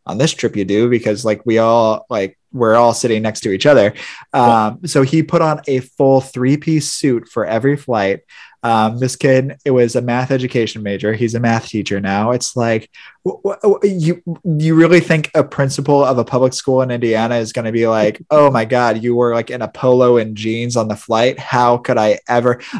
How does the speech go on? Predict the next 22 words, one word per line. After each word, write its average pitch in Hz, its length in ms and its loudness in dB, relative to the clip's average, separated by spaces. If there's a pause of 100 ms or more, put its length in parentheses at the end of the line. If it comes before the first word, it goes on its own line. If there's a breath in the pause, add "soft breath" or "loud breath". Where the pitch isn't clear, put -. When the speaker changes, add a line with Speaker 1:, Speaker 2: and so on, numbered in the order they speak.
Speaker 1:
like, 156 120 2 (100)
what 196 180 2
connection 151 680 -2
do 123 80 -10
you 123 120 -6
even 127 240 -2
think 120 220 -10
that 123 80 -4
you're 123 100 -2
trying 110 280 -4
to 110 60 -4
make?" 113 280 -2 (240 loud breath)
Uh, 123 320 2 (120)
but 147 160 2
so 147 180 4
that 151 220 4
was 151 300 4
obnoxious. 120 560 -2
He 151 160 0
also 147 300 0
pronounced 131 520 -6
Merlot, 117 380 2